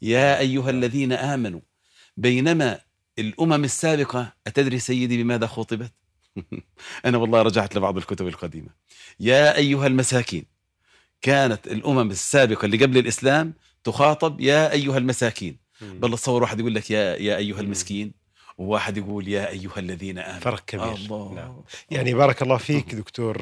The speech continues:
Speaker 2: يعني هاي فعلًا مقاربة ربما، آه، يندر أن تجدها في كتاب، يعني فيها هذا الإحساس العميق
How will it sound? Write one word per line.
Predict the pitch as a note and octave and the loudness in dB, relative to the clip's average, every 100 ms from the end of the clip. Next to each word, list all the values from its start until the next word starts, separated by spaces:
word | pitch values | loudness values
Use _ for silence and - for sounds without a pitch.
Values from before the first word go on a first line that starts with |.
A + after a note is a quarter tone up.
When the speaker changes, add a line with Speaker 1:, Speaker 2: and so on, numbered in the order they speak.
| F#2 | -8
Speaker 2:
يعني | A2 F#2+ G2 | -8 -6 -6
هاي | G#2 C3 A#2 | -2 0 0
فعلًا | - B2 C3+ B2+ B2+ - - E2+ _ | -4 -6 -4 -4 -4 -8 -12 -14 _
مقاربة | - G#2+ - C3+ C#3+ C3+ A#2+ A#2+ | -8 -6 -4 2 4 4 2 0
ربما، | B2 B2 A#2+ A#2+ | 0 0 -2 -2
آه، | A#2 A#2 A#2 G#2+ A2+ A2 A2 | -2 -2 -4 -6 -8 -8 -4
يندر | A2+ C#3 D#3 C3 A#2+ A2+ | 2 2 4 2 -2 -2
أن | A2+ - | -8 -6
تجدها | A2 B2 A2 G2+ | -4 -4 -4 -10
في | G2 G2+ | -10 -12
كتاب، | G2+ A#2 A#2+ F2+ | -8 -2 -2 -2
يعني | F#2 F#2+ | -8 -10
فيها | F2 B2+ G#2 G2+ B2 | -6 -4 -4 -2 -2
هذا | A2+ | -2
الإحساس | F#2+ F#2+ - B2 - | -6 -8 -4 -4 -4
العميق | G2 F#2 A2+ A2+ | -8 -8 -6 -8